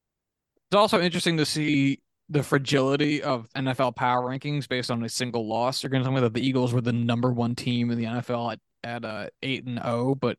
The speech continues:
eight and one is where you draw the line, and they're not the best.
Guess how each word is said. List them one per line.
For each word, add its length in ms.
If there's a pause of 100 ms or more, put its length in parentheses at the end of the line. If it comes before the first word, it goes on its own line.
eight 160
and 240
one 480
is 140
where 100
you 100
draw 240
the 60
line, 560 (340)
and 120
they're 80
not 200
the 80
best. 520